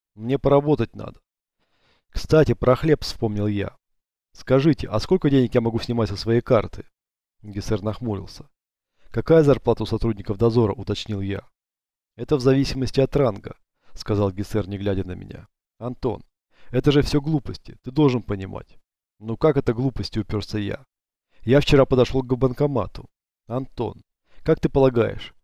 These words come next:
какова ценность человеческих денег для организации, в которой есть хотя бы один предсказатель четвёртого-пятого уровня?» спросил Гессер.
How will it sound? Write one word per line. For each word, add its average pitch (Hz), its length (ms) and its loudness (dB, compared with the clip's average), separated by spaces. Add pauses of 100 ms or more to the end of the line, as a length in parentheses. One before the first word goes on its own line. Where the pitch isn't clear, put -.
какова 135 300 4
ценность 160 360 0
человеческих 120 560 0
денег 120 300 4
для 120 120 6
организации, 127 840 0 (260)
в - 80 -10
которой 120 340 4
есть 147 180 6
хотя 117 240 2
бы 113 120 0
один 117 240 0
предсказатель 117 600 0
четвёртого-пятого 120 840 0
уровня?» 120 440 -2
спросил 98 380 -8
Гессер. 92 460 -14